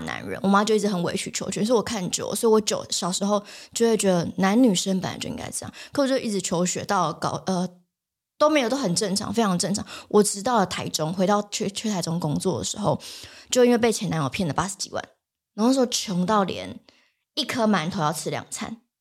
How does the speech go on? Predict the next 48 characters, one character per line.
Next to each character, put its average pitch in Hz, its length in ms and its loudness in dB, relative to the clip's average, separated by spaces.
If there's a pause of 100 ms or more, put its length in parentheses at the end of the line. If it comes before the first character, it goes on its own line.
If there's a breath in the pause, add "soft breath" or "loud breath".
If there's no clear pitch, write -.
(140)
可 214 100 -2
是 254 60 2
我 294 100 6
很 202 100 2
幸 208 240 0
运 202 60 4
到 196 140 6
我 170 100 6
老 147 160 2
公， 101 300 -4
那 214 120 2
时 254 120 0
候 214 40 4
我 202 60 6
就 208 60 6
觉 208 100 0
得 196 60 6
我 196 80 8
老 170 100 4
公 175 240 0
就 196 80 2
觉 185 160 0
得 180 60 2
说 175 200 0
他 185 200 -2
养 160 180 0
我 151 120 0
OK， 175 440 -2 (320 loud breath)
我 - 100 2
就 214 80 8
觉 208 120 2
得 190 160 6
男 196 160 4
生 247 180 0
的 226 220 4
我 180 160 4
养 160 200 0
你 175 80 2
就 180 120 -2
是 196 120 0
柴 180 220 -2
米 175 120 2
油 170 100 4
盐 147 120 2
酱 165 160 -2
醋 170 140 -4
茶 196 160 -8
嘛， - 180 -10